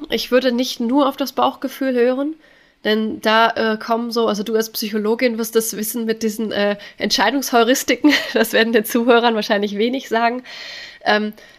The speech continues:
das Bauchgefühl zum Beispiel, das tendiert eher zu bekannten Dingen.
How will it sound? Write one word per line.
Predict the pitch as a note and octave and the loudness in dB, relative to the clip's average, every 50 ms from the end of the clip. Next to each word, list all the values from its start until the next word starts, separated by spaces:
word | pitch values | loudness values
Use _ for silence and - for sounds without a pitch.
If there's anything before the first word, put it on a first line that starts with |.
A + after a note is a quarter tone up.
| _ _ | _ _
das | - G#3 - | -8 -4 2
Bauchgefühl | - G#3 B3+ - - D4 - - C4+ B3+ | 2 2 2 2 0 -4 0 0 0 0
zum | - C4 | 0 -2
Beispiel, | A3 A#3+ A3+ A#3+ C4 - - C4+ C4 B3+ | 0 2 2 4 2 2 0 2 0 2
das | A3+ A3+ G#3+ - - _ | 2 0 -4 -4 -10 _
tendiert | - B3 A#3 A#3 A3 A3 A3 B3+ C#4 - _ _ _ _ _ | -2 -2 -2 -2 -2 0 2 2 2 2 _ _ _ _ _
eher | A3 B3 C4+ | 4 4 4
zu | - - - B3 | 2 0 -4 -2
bekannten | G#3+ A#3+ - - - A#3 B3 C#4 C#4+ D4 - G3 F3+ | -2 -2 -4 -4 -2 0 0 0 0 -2 -4 -6 -4
Dingen. | F3+ F3+ F3 E3+ D#3+ - - | -2 -4 -4 -4 -6 -8 -10